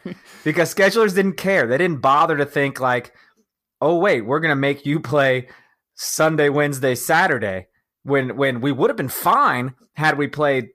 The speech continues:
Speaker 2: Saturday, Wednesday, Sunday. Like, that break seems great.
Speaker 1: Seems better than Sunday, Wednesday, Saturday. That's for sure. Um,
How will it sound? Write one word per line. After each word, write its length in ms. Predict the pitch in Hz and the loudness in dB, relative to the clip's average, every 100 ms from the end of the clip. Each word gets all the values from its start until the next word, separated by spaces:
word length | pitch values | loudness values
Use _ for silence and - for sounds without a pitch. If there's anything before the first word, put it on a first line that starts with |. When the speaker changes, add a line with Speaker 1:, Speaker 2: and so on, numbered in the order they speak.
| _ | _
Speaker 2:
Saturday, 580 | - - 135 135 135 127 | -10 -4 0 0 2 0
Wednesday, 540 | 120 131 127 110 120 110 | 0 -2 -2 -2 -2 -4
Sunday. 640 | - 214 220 120 - - - _ _ _ _ - | -4 -2 -2 -4 -8 -14 -20 _ _ _ _ -6
Like, 240 | 123 - | -4 -2
that 160 | 156 196 | -2 0
break 240 | 226 131 | 0 -2
seems 260 | - 117 104 | -4 -6 -4
great. 360 | 127 214 - _ _ _ _ _ _ _ _ _ _ _ _ _ | -4 -2 -4 _ _ _ _ _ _ _ _ _ _ _ _ _
Speaker 1:
Seems 320 | - - 151 135 | -18 -12 -10 -8
better 300 | 135 143 127 | -6 -4 -4
than 100 | 120 | -6
Sunday, 380 | - 135 120 | -6 -4 -4
Wednesday, 360 | 113 113 110 110 | -6 -8 -10 -12
Saturday. 440 | - 113 110 110 | -8 -8 -8 -10
That's 240 | 107 131 - | -8 -8 -10
for 120 | 110 | -14
sure. 280 | - 104 110 _ - _ _ _ | -12 -12 -14 _ -20 _ _ _
Um, 560 | 127 131 120 110 104 | -4 -2 -2 -4 -10